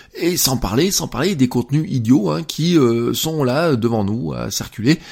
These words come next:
et qui masquent parfois des contenus beaucoup plus intéressants. Alors, euh, d'ailleurs sur YouTube en ce moment c'est un petit peu,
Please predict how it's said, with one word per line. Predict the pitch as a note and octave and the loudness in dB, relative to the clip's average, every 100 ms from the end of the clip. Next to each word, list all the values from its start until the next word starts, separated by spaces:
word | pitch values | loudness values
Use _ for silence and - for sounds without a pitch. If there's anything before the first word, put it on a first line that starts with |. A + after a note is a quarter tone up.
| - - - | -20 -16 2
et | - D#3 | 2 2
qui | - D#3 D#3 | -4 -4 0
masquent | C3+ E3+ - D3+ | 2 0 0 -4
parfois | - - A#2 | -4 -6 -2
des | C3+ | -2
contenus | B2+ A2 G#3 F#3+ | -2 -4 0 2
beaucoup | B2 B2 | 0 -2
plus | F3 | -2
intéressants. | D#3 C#3+ A#2 - - - | 0 0 -2 -4 -4 -8
Alors, | F2+ - - | -8 -10 -12
euh, | - | -10
d'ailleurs | - A2 A#2+ A2 | -4 0 0 -2
sur | F2+ | -2
YouTube | G2+ - A#2+ | -2 0 -2
en | G2 | -2
ce | G#2 | -4
moment | G#2+ A2+ | -2 -2
c'est | F#2 | -4
un | |
petit | F2 - | -8 -8
peu, | A2+ A2+ | -6 -4